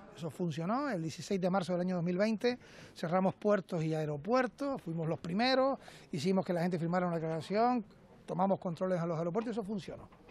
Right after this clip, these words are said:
Y por tanto queremos que haya control en puertos y aeropuertos, queremos controlar el número de personas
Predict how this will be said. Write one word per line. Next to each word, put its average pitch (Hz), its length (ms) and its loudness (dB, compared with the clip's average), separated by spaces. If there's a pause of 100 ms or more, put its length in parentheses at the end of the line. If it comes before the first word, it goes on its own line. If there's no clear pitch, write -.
(320)
Y 151 60 -10
por 147 120 -8
tanto 208 280 -2
queremos 226 540 2 (380)
que 180 120 -2
haya 196 180 4
control 196 300 2
en 170 140 2
puertos 202 360 2
y 170 60 2
aeropuertos, 180 500 0
queremos 214 340 4
controlar 196 420 0
el 185 100 0
número 202 260 0
de 180 80 -2
personas 247 480 -4